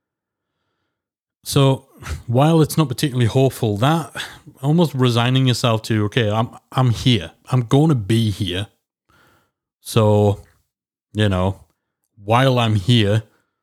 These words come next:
I guess I might as well find something to pass the time while I, while I wait to find out, <laughs> you know, <laughs> how things will turn out, whether the world ends tomorrow or whether I wake up tomorrow and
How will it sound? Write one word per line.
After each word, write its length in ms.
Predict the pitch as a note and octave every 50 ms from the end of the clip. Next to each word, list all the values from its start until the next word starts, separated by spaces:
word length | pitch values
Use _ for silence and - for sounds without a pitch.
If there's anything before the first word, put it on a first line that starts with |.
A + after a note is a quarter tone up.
| _ _ _ _ _ _ _ -
I 80 | - A#2
guess 240 | G#2+ - D3+ D3+ -
I 60 | D#3
might 240 | C3 A#2+ A#2+ A#2+ A2
as 120 | G#2+ F#2+
well 300 | G2 G#2 G#2+ A2 A2+ A2+
find 320 | A2 - A2+ G#2+ G#2+ G#2
something 380 | - - A#2 G#2+ G2+ - G#2 G#2
to 100 | G#2 G#2
pass 320 | - - - B2+ A2+ -
the 140 | - - A2
time 420 | - - - F#2+ E2+ D#2+ E2+ F2+ - _ _ _ _ _ -
while 340 | G#2 G#2+ A#2 B2+ C3+ C3+
I, 300 | C#3 C3+ C3+ B2+ A#2+ A2+ - _ _ _ _ _ _ _
while 220 | - A2 A#2 A#2 A#2+
I 120 | B2 A#2+
wait 380 | A2 G2 F#2+ A2 A#2+ B2 - -
to 80 | -
find 440 | A2+ - - - A2+ A2 G#2+ G#2+ G2+
out, 360 | G2 F#2+ G2 F#2+ F#2+ - - - _ _ _ _ _ _ _ _ _
<laughs> 580 | _ _ _ _ _ _ _ - G2+ G2 F#2+ A2+
you 160 | G#2+ G#2+ G#2
know, 200 | G2 F2+ F2+ F2+ - - A2 - - - - -
<laughs> 340 | _ - - A#2+ A2 A2+ -
how 280 | - - A#2 A2+ G#2+
things 300 | G#2 - A#2 A2+ A2 G#2+
will 80 | G#2+ G#2
turn 320 | - - A#2+ G2+ G2 F#2+
out, 320 | F2+ E2 D#2+ E2 - - - _ _ _ _ _ _ _ _ _ _
whether 220 | - G#2+ G#2 F#2+
the 100 | G#2 G2+
world 300 | G2+ G2+ A2 A2 A2+ A2
ends 220 | G#2+ G#2+ A2 A2 -
tomorrow 420 | - A#2 G#2+ F#2+ F#2+ F#2+ G2+ G2+
or 200 | G2 G2 G2 G2
whether 260 | G2 G2 F#2+ - G2+
I 60 | F#2+ F#2+
wake 320 | F#2 G2 G2 F#2+ - -
up 80 | G2 -
tomorrow 420 | - A2 G2 F#2 F#2+ G2+ G2 G2
and 140 | F#2+ F#2